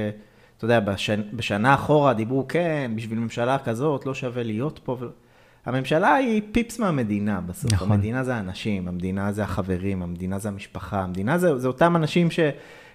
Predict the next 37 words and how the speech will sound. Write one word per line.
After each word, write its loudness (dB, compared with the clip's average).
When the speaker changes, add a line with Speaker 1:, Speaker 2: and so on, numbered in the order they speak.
Speaker 1:
קפצו 2
Speaker 2:
זה 8
Speaker 1:
ויצאו, 8
Speaker 2:
אנחנו. 10
Speaker 1:
זה 2
אנחנו, -2
זה 0
אני 0
ואתה, 4
וזה -4
כולם, 0
וזה 0
המאזינים 0
שלנו, -4
וזה -2
אנשים -6
שקפצו 4
ב-, 4
ב-, 0
בשביעי 0
לאוקטובר, 0
ובאמת 0
גיבורים -2
וגיבורות -2
גדולים -2
שבגופם 2
הגנו, 0
אה, -2
על 2
המדינה 2
ועל 4
האנשים 2
פה, -2
ואני -4
חושב -16
שבשביל -4
זה 2